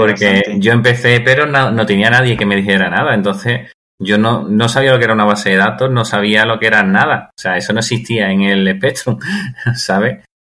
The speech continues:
Speaker 2: Ah, sí.
Speaker 1: No.
Speaker 2: No, es que, a ver, en ese curso, realmente ese curso no hacía, no había nada de programación, sino que era simplemente D O S y
Speaker 1: Ujú.
Speaker 2: ya.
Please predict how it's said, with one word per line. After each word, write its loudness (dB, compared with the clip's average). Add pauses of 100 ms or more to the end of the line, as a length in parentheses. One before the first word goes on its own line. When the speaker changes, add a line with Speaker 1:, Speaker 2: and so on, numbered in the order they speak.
(380)
Speaker 2:
Ah, -4
sí. -6
Speaker 1:
No. 0
Speaker 2:
No, 0
es -6
que, -4
a -2
ver, -2
en -6
ese -10
curso, -10
realmente -8
ese -16
curso -16
no -10
hacía, -14
no -10
había -8
nada -8
de -10
programación, -12
sino -14
que -12
era -6
simplemente -10
D -12
O -12
S -12
y -10
Speaker 1:
Ujú. -4
Speaker 2:
ya. -14